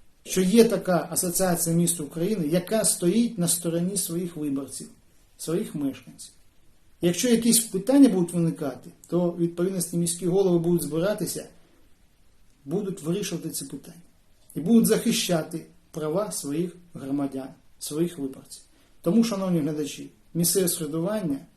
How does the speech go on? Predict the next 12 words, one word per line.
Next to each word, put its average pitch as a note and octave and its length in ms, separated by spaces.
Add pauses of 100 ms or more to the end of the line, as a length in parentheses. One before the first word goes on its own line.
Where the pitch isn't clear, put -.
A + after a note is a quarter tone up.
(1000)
це - 140
велика F#3+ 400
сила. C3+ 340 (640)
Якщо D3+ 380
голови D3+ 500 (680)
об'єднані, D#3+ 840 (380)
якщо D#3 300
голови E3 460 (260)
відстоюватимуть E3+ 1080
інтереси D#3+ 640 (120)
своєї C3+ 340
громади. C3 380